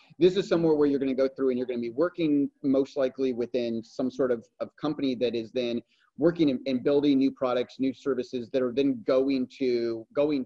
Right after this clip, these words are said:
towards a pharma or towards a biotech or going to, you know, another, um,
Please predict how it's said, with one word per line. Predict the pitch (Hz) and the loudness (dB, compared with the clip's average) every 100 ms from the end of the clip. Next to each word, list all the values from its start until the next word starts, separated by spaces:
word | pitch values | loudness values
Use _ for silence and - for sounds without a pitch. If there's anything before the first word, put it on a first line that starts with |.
| - | -4
towards | 143 147 123 | 0 0 0
a | - | -6
pharma | 117 110 104 98 | -8 -8 -10 -4
or | 127 117 - | -4 -4 -6
towards | 127 123 120 117 | -2 0 -2 -4
a | 117 | -6
biotech | 110 113 107 104 110 - | -4 -4 -4 -6 -8 -8
or | 107 | -8
going | 123 123 117 - | -6 -4 -8 -8
to, | 123 113 117 113 113 _ _ - | -6 -4 -4 -6 -8 _ _ -8
you | 120 | -8
know, | 101 120 | -8 -8
another, | 123 120 113 120 110 110 - | -6 -6 -4 -4 -4 -6 -8
um, | 110 98 | -12 -10